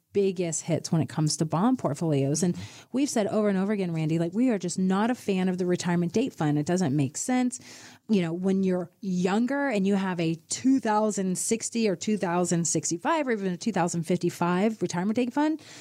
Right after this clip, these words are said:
you're more in equities. You're not even, even getting near the bond zone. And so I'm okay with that if that's all you have in your four oh one K. We already know retirement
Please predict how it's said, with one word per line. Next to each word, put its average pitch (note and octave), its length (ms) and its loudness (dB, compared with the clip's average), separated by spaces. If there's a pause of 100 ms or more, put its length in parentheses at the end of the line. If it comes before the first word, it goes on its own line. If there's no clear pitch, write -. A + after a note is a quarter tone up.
(220)
you're E4+ 200 0
more G#3+ 260 4
in A3+ 220 0
equities. A#3 520 -2
You're A#3 100 0
not C#4+ 120 2
even, C#4+ 280 0
even C4+ 280 0
getting C#4+ 280 0
near G3+ 200 0
the F3 80 0
bond D#3 480 0 (160)
zone. C#3 420 -2 (300)
And G3+ 180 -4
so G3+ 280 0 (360)
I'm F#4+ 340 -2
okay B3+ 280 0
with B3+ 100 -4
that C4+ 140 2
if G#3+ 60 -2
that's G#3 220 -2 (100)
all F#3+ 260 0
you F3 200 2
have D3 320 -2
in D3+ 100 4
your C#3+ 120 2
four C#3 220 0
oh C#3 40 2
one C#3 140 0
K. C#3+ 240 -2
We F#3+ 180 0
already G#3 200 0
know F3 220 0
retirement E3+ 560 0